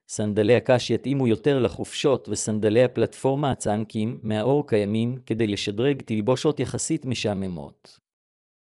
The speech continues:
כדי לבחור את הסנדל המושלם לכל אירוע, נסי לאפיין את האופי של הסנדל ואת מה שאת רוצה לשדר בתלבושת, וכך תעשי את ההטמעה בין הנעל ללוק. לסיכום,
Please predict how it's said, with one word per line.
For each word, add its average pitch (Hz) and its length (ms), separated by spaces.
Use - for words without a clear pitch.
כדי 117 240
לבחור 127 460
את 120 100
הסנדל 104 520
המושלם 120 540
לכל 143 300
אירוע, 120 280
נסי 120 360
לאפיין 107 480
את 135 120
האופי 123 320
של 110 200
הסנדל 107 640
ואת 113 280
מה 139 160
שאת 123 280
רוצה 113 300
לשדר 117 480
בתלבושת, 107 800
וכך 143 340
תעשי 127 400
את 139 120
ההטמעה 113 500
בין 113 240
הנעל 107 420
ללוק. 87 640
לסיכום, - 680